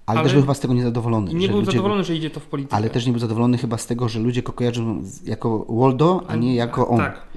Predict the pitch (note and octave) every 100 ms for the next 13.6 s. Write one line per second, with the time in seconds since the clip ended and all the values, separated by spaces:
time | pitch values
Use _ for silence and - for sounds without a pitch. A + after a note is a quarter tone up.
0 | - D3+ D#3+ B2+ B2 - - - - -
1 | A#2 A#2+ B2+ A#2+ - A#2+ G#2 A#2 B2+ A2+
2 | A2 G#2+ G#2+ A2 - - C#3 - D3 A#2+
3 | F3 F#3 C3 B2 B2+ B2 B2 - A#2 C3+
4 | F3 F#3+ C3+ C3 D3 - - - - -
5 | B2+ D#3 D3 - A3+ G3+ A2+ C3 C3+ B2
6 | A#2 A2 G#2 D3+ A3 F3+ E3+ E3 D#3 D#3+
7 | D3 B2 G#2+ C3 - C3+ F3 F3+ F#3+ F3+
8 | F#3 F3 E3+ D#3+ C#3 B2+ B2 B2 B2 C3+
9 | E3+ G3 - - - - - - - A#2
10 | B2+ G2 F#2+ D#2+ - - - - A#2 A#2+
11 | C#3 C3+ B2+ - A#2 A2+ B2+ B2+ C3 A#2+
12 | A#2+ A#2 D3+ A2+ - A2 G#2 - G#2+ -
13 | A2 B2 B2 B2+ A#2